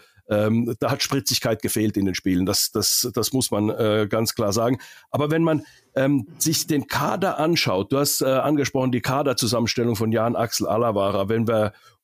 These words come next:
ähm, diesen Kader durchgehen. Klar, Tyler Godet, zweiundzwanzig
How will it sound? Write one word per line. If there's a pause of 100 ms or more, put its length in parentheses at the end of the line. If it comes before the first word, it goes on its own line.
ähm, (720)
diesen (240)
Kader
durchgehen.
Klar,
Tyler
Godet, (180)
zweiundzwanzig